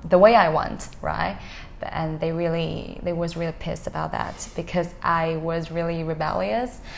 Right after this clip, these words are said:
I, um, I started going out late. I s-, uh, and when I first ha-, graduated, I started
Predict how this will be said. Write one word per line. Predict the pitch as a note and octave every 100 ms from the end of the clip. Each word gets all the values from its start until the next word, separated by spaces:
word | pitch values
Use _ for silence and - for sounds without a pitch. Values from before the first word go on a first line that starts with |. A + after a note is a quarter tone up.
| - - -
I, | E3+ E3 E3
um, | E3 E3 E3 - - - - -
I | F#3+
started | F#3+ F#3+ F#3+ E3+ E3+
going | F3 E3+ E3
out | D#3+ D#3+ D#3
late. | D#3+ D#3 - - - - - - -
I |
s-, | F#3 - -
uh, | E3 D#3+ D#3
and | E3 D#3+ D3+
when | E3+ F3
I |
first | E3+ F3+ F3 - D#3
ha-, | F3 E3+ -
graduated, | E3+ E3+ D#3+ - - -
I | D#3+
started | - E3 -